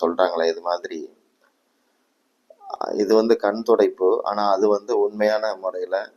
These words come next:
அவங்களுக்கெல்லாம் எப்படி எப்படி வாழ விரும்புறாங்களோ, அப்படி ச-,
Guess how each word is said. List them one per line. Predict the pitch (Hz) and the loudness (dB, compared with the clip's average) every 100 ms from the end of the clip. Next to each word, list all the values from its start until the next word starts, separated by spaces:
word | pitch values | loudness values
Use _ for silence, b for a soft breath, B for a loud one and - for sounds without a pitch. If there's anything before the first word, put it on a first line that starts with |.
| _ | _
அவங்களுக்கெல்லாம் | - 90 98 92 90 90 98 104 87 78 _ _ _ _ _ - | -6 -2 0 0 0 0 0 2 0 -6 _ _ _ _ _ -4
எப்படி | - 98 98 | 2 6 8
எப்படி | 98 - 107 98 90 - _ | 6 8 8 8 6 -4 _
வாழ | 101 104 104 | 2 6 8
விரும்புறாங்களோ, | 95 90 90 87 85 90 107 | 8 4 -2 -4 -4 -2 -2
அப்படி | - 92 | 0 0
ச-, | 85 78 - | 2 0 -4